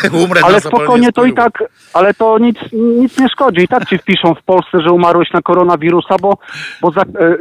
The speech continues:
Speaker 2: dla, za zmarłych na koronawirusa mają cztery razy więcej zapłacone niż, e, za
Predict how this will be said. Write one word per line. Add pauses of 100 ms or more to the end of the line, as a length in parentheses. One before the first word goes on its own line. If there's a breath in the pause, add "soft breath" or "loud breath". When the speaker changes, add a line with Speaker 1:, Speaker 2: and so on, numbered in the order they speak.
Speaker 2:
dla,
za
zmarłych
na
koronawirusa
mają
cztery
razy
więcej
zapłacone
niż, (640 loud breath)
e, (100)
za